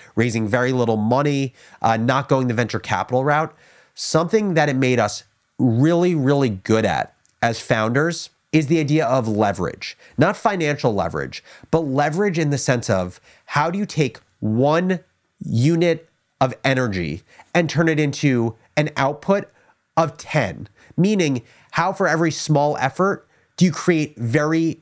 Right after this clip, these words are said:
big and meaningful change? And that is what defines everything we did at Morning Brew, 'cause we didn't have a choice. We were defined by scarcity. So going back to the question, "How the hell do we grow?" The answer was simple for us.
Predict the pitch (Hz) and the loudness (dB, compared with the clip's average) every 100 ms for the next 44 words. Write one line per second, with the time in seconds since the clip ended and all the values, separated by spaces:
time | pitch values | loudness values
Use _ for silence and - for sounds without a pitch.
0 | - 110 151 135 117 - 127 120 117 113 | -10 -2 0 0 -2 0 0 2 0 -2
1 | - 117 - 113 80 - - - _ _ | -2 -4 0 -2 -2 -8 -18 -20 _ _
2 | - 151 175 202 175 151 170 - 135 131 | -2 0 0 0 0 0 0 0 0 -2
3 | - 135 139 156 - 139 120 110 123 131 | -2 -2 0 -2 0 0 0 0 2 2
4 | 107 90 110 113 98 117 160 160 131 143 | 0 0 0 0 0 0 0 -2 0 0
5 | 117 165 147 143 123 - - 123 - 127 | 0 0 0 -2 -2 -6 -2 -2 0 0
6 | 131 123 120 - 147 147 147 120 113 - | 2 0 -2 -2 -2 0 0 0 -2 -2
7 | 110 95 - 65 - _ - - - - | -2 -2 -4 -8 -12 _ -18 -16 -18 -4
8 | - 170 214 214 190 156 - 139 127 120 | 0 2 2 0 0 -2 0 -2 -2 -4
9 | 95 90 _ _ _ - 151 151 135 131 | -4 -8 _ _ _ -2 -2 0 0 0
10 | 127 113 101 151 196 120 101 107 _ _ | 0 -2 0 0 2 0 -4 -8 _ _
11 | _ 156 156 156 139 131 - 208 127 101 | _ 0 0 0 0 0 0 0 -2 -2
12 | 92 - - | -4 -4 -8